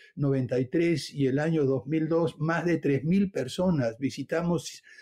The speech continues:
alrededor de cuarenta, cincuenta localidades en el Perú, hicimos cientos de reuniones, publicamos muchísimos libros, diseñamos una estrategia para veinte años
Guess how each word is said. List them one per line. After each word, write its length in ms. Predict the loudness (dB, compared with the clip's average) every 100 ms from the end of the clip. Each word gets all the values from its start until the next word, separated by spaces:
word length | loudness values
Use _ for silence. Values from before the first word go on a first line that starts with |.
| -8
alrededor 600 | -2 0 2 4 4 2
de 120 | 0 -2
cuarenta, 520 | 0 2 2 2 -2
cincuenta 760 | -2 -2 0 2 2 0 -4 -8 -20
localidades 840 | -4 -2 0 2 2 2 2 0 0
en 140 | 0
el 100 | 0
Perú, 320 | 0 2 2
hicimos 480 | 2 2 0 0 0
cientos 420 | -2 0 0 0
de 120 | 0
reuniones, 600 | 2 0 2 2 2 0
publicamos 640 | 0 -2 0 -2 0 2 4
muchísimos 720 | 2 2 0 2 0 0 0
libros, 480 | 2 2 2 0 -6 -18 -20 -8
diseñamos 680 | -2 0 0 2 4 2 2
una 180 | 2 2
estrategia 800 | 0 -2 0 -2 0 0 0 -4 _
para 240 | -2 2 2
veinte 460 | 4 4 4 2
años 580 | 4 4 4 2 -4 -16